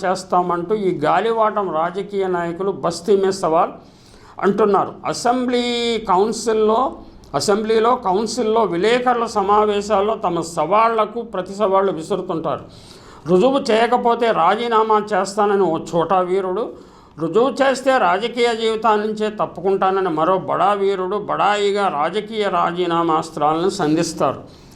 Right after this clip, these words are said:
సభా సంఘానికైనా న్యాయ విచారణకైనా సిద్ధమేనంటూ రంకెలు వేస్తారు. ఈ రంకెలన్నీ బొంకులేనని తెలియని మాయదారి జనం ఈ రాజీనామాస్త్రం ఎవరి రాజకీయ ప్రాణం తీస్తుందోనని ఆతురతతో ఎదురు చూస్తుంటారు.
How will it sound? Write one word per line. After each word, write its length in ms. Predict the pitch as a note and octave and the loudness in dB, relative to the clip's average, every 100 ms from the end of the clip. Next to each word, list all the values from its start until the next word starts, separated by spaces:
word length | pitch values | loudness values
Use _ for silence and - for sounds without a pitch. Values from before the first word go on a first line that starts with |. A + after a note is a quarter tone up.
| - - - | -20 -20 -10
సభా 380 | - E3 G3 B3 | -4 0 2 0
సంఘానికైనా 960 | A#3+ G3+ A3 A3+ A#3+ A3+ A3+ A3+ A3+ | 0 0 0 0 0 -4 -6 -2 -2
న్యాయ 460 | A3+ F3 E3 G3 A3+ | -2 -2 0 0 0
విచారణకైనా 880 | F#3 E3+ G#3+ A#3 A#3 A3 G#3+ G#3+ G#3 | -2 0 2 2 0 -2 0 2 0
సిద్ధమేనంటూ 880 | G3+ E3+ F3 A3 G#3+ G3+ G3 F#3+ F#3+ | -2 -4 -2 2 4 4 2 2 0
రంకెలు 380 | D3+ F3+ G#3 F3+ | 2 2 2 2
వేస్తారు. 760 | D3+ D#3+ - D3 - - - - - - - - - | 0 -2 -2 -4 -4 -10 -20 -20 -20 -20 -20 -10 0
ఈ 120 | G3 | 2
రంకెలన్నీ 720 | F3 F3+ G#3+ B3 B3 B3 B3+ | 2 0 0 0 0 0 -2
బొంకులేనని 880 | A#3 F#3 A#3 B3 A#3+ G#3+ G#3+ G3+ B3 | -2 -2 -2 0 2 2 2 0 -4
తెలియని 420 | - G3 A3+ G#3+ | -4 -4 0 0
మాయదారి 720 | E3+ D3 E3 G#3 A#3 A#3+ A#3+ | 0 2 2 2 2 2 2
జనం 280 | G#3+ G#3 A#3 | 0 -2 -2
ఈ 120 | G#3 | -2
రాజీనామాస్త్రం 1080 | F#3 D#3 D#3+ G#3+ A3+ A3 G#3 G#3 G3+ G#3+ G3 | -2 0 0 0 2 2 4 2 0 -2 -2
ఎవరి 340 | E3 D3+ G3 A3+ | 0 0 0 0
రాజకీయ 580 | E3+ F3 G3+ G#3 G#3+ | 0 0 -4 -4 -4
ప్రాణం 380 | G#3+ G#3 F#3+ F#3 | -2 2 2 0
తీస్తుందోనని 800 | F3+ F3 F3+ G#3 G3 F#3 F3 F#3+ | -4 -8 -6 -2 0 0 0 0
ఆతురతతో 720 | F#3+ D#3 F#3 A3 G#3 G#3+ F#3+ G3 | 0 2 2 2 0 0 0 2
ఎదురు 280 | E3 F3+ | 2 2
చూస్తుంటారు. 640 | F3+ F3+ F3 F3+ D#3 C#3 G2+ | 2 0 -2 -2 0 0 -4